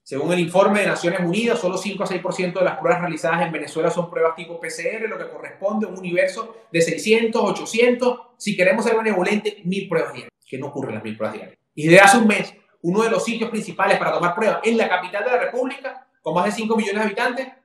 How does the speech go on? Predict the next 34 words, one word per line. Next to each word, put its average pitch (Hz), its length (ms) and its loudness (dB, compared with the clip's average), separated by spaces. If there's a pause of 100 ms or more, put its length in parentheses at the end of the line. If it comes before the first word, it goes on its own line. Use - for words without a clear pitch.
está - 340 -10
cerrado 175 680 -2
y 143 100 -8
abandonado, 139 640 -4
como 131 160 -12
es 131 60 -10
la 131 100 -10
carpa 143 320 -6
covid 160 320 -2
del 139 140 -12
Hospital 127 360 -16
Universitario 127 480 -14
de - 60 -14
Caracas 135 380 0 (120)
desde 139 200 -2
el 127 60 -4
veintitrés 127 600 -8 (200)
de - 180 -8
julio 131 300 0
de - 80 0
este 104 160 -6
año. - 120 -8 (220)
Más 147 160 2
de - 60 4
un - 80 2
mes, 120 120 -8 (220)
abandonado, 113 580 -2 (340)
tirado. 131 440 0 (300)
Entonces, 135 300 -2 (400)
no 151 180 -2
está 143 260 -8
controlada 101 440 -6
la 95 60 -6
epidemia. 92 280 -12